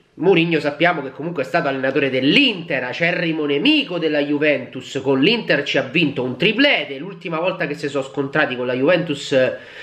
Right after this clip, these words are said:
ci ricordiamo tutti il gesto che ha fatto, ha fatto tipo così, non mi ricordo manco bene perché passa il tempo, io mi ricordo manco che mi sono mangiato stamattina,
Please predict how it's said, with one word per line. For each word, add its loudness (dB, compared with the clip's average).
ci 4
ricordiamo 2
tutti -6
il -2
gesto 0
che -4
ha -4
fatto, 0
ha 2
fatto -2
tipo 4
così, 4
non 2
mi 4
ricordo 2
manco 0
bene 2
perché -6
passa -2
il -4
tempo, 0
io -4
mi 4
ricordo 0
manco 0
che 2
mi 0
sono 2
mangiato 2
stamattina, 0